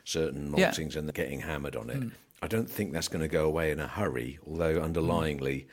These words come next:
Speaker 2: Mm. Mm.
Speaker 1: I can't see the thing ramping up massively further in this
Speaker 2: No,
Speaker 1: environment.
Speaker 2: no, no. I mean, if they're still short in May, June, they could be paying the same price if it's there. That's just if it's there.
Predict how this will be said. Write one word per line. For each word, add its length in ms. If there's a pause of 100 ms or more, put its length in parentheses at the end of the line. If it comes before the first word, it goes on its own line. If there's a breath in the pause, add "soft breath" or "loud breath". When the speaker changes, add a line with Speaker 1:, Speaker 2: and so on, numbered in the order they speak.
Speaker 2:
Mm. 60
Mm. 80
Speaker 1:
I 80
can't 340
see 220
the 120
thing 320
ramping 400
up 260
massively 480
further 380
in 120
this 140
Speaker 2:
No, 220
Speaker 1:
environment. 640 (140)
Speaker 2:
no, 160
no. 80
I 40
mean, 280
if 100
they're 120
still 240
short 320
in 100
May, 180
June, 520 (180)
they 80
could 140
be 60
paying 240
the 60
same 220
price 300
if 140
it's 120
there. 220 (200)
That's 220
just 240
if 140
it's 180
there. 360